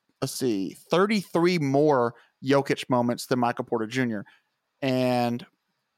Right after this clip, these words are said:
so y-, th-, this round one Jokic could become the bottleneck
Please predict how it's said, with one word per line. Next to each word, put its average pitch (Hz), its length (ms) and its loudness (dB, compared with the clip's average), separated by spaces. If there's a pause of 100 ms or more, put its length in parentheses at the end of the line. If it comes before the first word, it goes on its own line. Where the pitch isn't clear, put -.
(120)
so 147 160 0
y-, 131 280 -4
th-, 139 140 0
this 208 200 0
round 165 200 4
one 135 120 2
Jokic 143 340 2
could 113 140 -8
become 107 500 -4 (500)
the - 80 -4
bottleneck 120 380 2